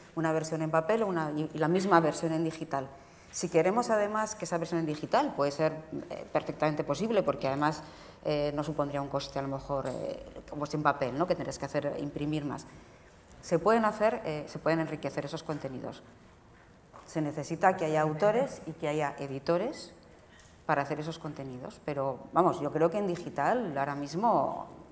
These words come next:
está casi todo, ¿eh? Lo que está en papel está en digital, e incluso solamente edición en digital de algunos contenidos que no se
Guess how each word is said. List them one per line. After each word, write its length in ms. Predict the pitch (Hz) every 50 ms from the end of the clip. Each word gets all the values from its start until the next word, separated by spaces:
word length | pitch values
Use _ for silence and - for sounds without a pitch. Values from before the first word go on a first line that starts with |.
| - - - - - - -
está 220 | 170 - - 135 -
casi 240 | 165 170 - 208
todo, 240 | 190 - 208 170 143
¿eh? 80 | 151 165
Lo 80 | 151
que 80 | - 147
está 140 | - - 139
en 60 | 139
papel 280 | 139 143 143 190 214 233
está 160 | 226 - 175
en 80 | 147
digital, 340 | 143 - - 160 - 226 - 170
e 60 | 180
incluso 420 | 175 165 170 170 185 165 165 160
solamente 360 | 147 170 165 180 208 220 226
edición 240 | 208 175 - 196 190
en 80 | 196 196
digital 400 | 190 185 202 190 - 226 233 196
de 60 | 175
algunos 280 | 151 147 165 180 180 180
contenidos 480 | - 185 175 170 170 202 262 269 277
que 80 | - 160
no 120 | 151 147
se 260 | 151 - 151 143 139